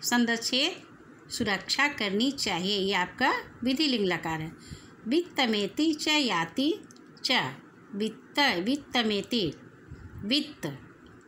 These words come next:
वित्तम प्लस इति, वित्तमेति च याति च। वित्त मतलब धन और वृत्त मतलब चरित्र। तो वि-, मनुष्य को अपने कैरेक्टर, अपने चरित्र को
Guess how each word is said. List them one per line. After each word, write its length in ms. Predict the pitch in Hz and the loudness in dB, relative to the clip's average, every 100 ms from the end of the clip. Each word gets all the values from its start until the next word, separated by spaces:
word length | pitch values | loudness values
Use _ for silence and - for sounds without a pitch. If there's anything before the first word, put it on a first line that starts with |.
| - | -8
वित्तम 600 | 202 208 - - 240 330 330 | -4 -4 -4 0 2 2 0
प्लस 500 | 214 220 277 - - | 2 2 2 0 -2
इति, 460 | 208 165 254 202 147 | -6 -2 0 0 0
वित्तमेति 1000 | 208 294 - 254 220 185 180 262 202 135 - - - - | -2 -4 -2 0 2 0 0 0 0 -2 -10 -20 -16 -2
च 60 | |
याति 600 | 294 294 208 165 - 262 240 | 0 2 2 2 0 0 0
च। 300 | - 151 131 - - - - - | 0 -2 -4 -14 -20 -20 -20 -6
वित्त 300 | 226 294 - | -2 -2 0
मतलब 360 | 247 214 - 185 | 0 0 0 -2
धन 460 | 160 170 180 220 427 - - | -2 0 2 4 2 -2 0
और 180 | 214 | 0
वृत्त 460 | 180 170 277 - - | 0 -2 -4 -4 -2
मतलब 360 | 247 208 262 294 | 0 0 0 0
चरित्र। 640 | - 175 196 - - 320 160 120 - - - - - - - - - - - | -2 -2 -2 -6 -2 0 0 -6 -12 -20 -20 -20 -20 -20 -20 -20 -20 -20 -6
तो 100 | 262 | -2
वि-, 680 | 240 202 202 214 190 190 180 | -2 -2 -4 -2 0 2 2
मनुष्य 420 | 220 254 392 - | 4 4 4 0
को 160 | 320 254 | 0 0
अपने 460 | - 196 - 240 | 0 -2 2 2
कैरेक्टर, 640 | 254 - 190 180 180 - 233 - | 0 -2 -2 -2 -4 -4 -4 -4
अपने 280 | 185 202 | -4 -4
चरित्र 500 | 185 190 190 269 - | -2 -2 -2 -2 -2
को 280 | 262 180 151 | -2 -2 -2